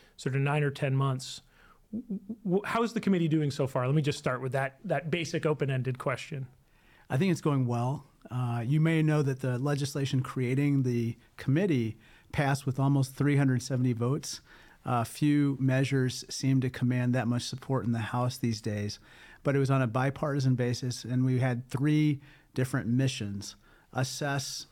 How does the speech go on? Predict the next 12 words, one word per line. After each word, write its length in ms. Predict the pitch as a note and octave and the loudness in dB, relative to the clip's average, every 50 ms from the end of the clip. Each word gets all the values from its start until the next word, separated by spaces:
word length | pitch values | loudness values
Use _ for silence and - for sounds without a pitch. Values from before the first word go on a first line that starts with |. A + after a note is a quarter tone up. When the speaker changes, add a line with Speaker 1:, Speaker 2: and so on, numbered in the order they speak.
| - _ - | -20 _ -6
Speaker 2:
the 80 | - A#2 | -6 -4
technological 800 | - - C#3+ C3 - C#3+ B2 A#2+ B2+ C3 B2+ C3 C3 C#3+ C#3+ C3+ | -2 -2 -2 0 0 0 0 2 0 0 0 -2 -2 0 0 2
risks 280 | C#3 C#3+ D3 C#3+ - | 2 2 0 -2 -4
associated 460 | C3+ C3 - C#3 C3+ C3 - C#3 C3+ C3 | -6 -4 -2 0 0 0 0 0 0 2
with 140 | B2+ B2 | 2 0
the 60 | C3+ B2+ | -2 -4
competition 600 | - - B2+ B2 - C3+ C3 - B2+ B2+ - C3+ | -2 -2 -2 -2 -2 -4 -4 -2 -2 0 0 0
with 120 | B2+ B2 | 0 0
the 80 | C3 C3 | -2 -4
C 160 | B2+ - C3 | -2 -2 -2
C 180 | A#2 - B2 B2 | -2 -2 -4 -4
P, 340 | B2 - A#2 A2+ A2 B2+ | -4 -4 -4 -4 -4 -6